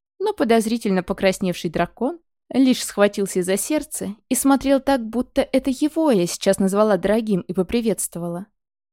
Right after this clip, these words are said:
Я адептка Фаталь, глава студсовета. С этого момента ваше благополучие — часть моих забот.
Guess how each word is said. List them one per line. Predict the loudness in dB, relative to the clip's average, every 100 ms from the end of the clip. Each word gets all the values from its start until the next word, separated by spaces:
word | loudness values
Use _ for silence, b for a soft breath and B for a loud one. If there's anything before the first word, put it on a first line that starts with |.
| _ _ _ _ _
Я | -4 -2 0 -2 -6 0
адептка | 2 2 -2 -4 -6
Фаталь, | -2 -2 -2 -2 -4 -8 0
глава | 2 4 2
студсовета. | -2 -8 -6 -4 -4 -6 -10 -18 -18 _ _ _
С | 0
этого | 0 2 2
момента | 4 4 2 0 -2
ваше | 0 0 0
благополучие — | -4 -2 0 2 0 -4 -4 -2
часть | -2 -4 -2
моих | -4 -2
забот. | -2 -2 -4 -10 _